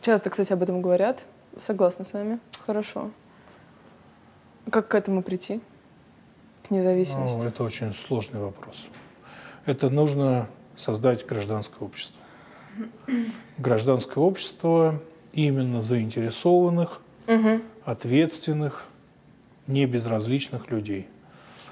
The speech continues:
Speaker 2: которые бы, э, заботились, любили бы свою страну и, м, были бы, самое главное, не безразличны.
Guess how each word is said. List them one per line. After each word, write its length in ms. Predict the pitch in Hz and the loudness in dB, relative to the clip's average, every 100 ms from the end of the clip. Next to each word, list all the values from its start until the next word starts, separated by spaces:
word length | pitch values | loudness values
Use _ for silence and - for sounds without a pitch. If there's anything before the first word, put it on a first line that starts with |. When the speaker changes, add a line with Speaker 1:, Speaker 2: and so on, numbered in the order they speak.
| - - | -20 -10
Speaker 2:
которые 600 | 113 - 123 117 113 110 - - - - - _ - - - - | -8 -2 0 0 0 -2 -8 -20 -20 -20 -20 _ -20 -20 -20 -10
бы, 460 | 127 123 165 185 - - - - _ _ - - - - - - - - - - - - - | -2 4 4 2 -2 -18 -20 -20 _ _ -20 -20 -20 -20 -20 -20 -20 -20 -20 -20 -20 -14 -4
э, 500 | 127 120 113 110 104 - - - | 0 0 0 -2 -4 -12 -20 -6
заботились, 840 | 120 123 113 180 185 170 165 - - | 0 4 6 4 6 4 2 0 -4
любили 460 | 117 117 127 165 | -2 2 4 4
бы 140 | 156 143 | 2 0
свою 300 | - 143 127 | 0 2 0
страну 500 | - 139 127 123 113 - - - - - - - - - - - | -2 -4 -2 -4 -6 -12 -20 -20 -20 -20 -20 -20 -20 -20 -20 -16
и, 640 | 135 123 120 117 120 117 113 107 - - - - - | -8 -4 -2 -2 0 -2 -2 -6 -16 -20 -20 -20 -18
м, 440 | 160 131 131 127 123 | -14 -12 -10 -8 -2
были 240 | 131 131 | 0 2
бы, 180 | 120 113 | 0 -2
самое 400 | - - 160 160 135 | 0 4 4 4 6
главное, 320 | 131 127 123 | 6 6 2
не 160 | 135 | 0
безразличны. 840 | 127 123 120 117 110 98 - - | 2 2 0 -2 -4 -6 -8 -12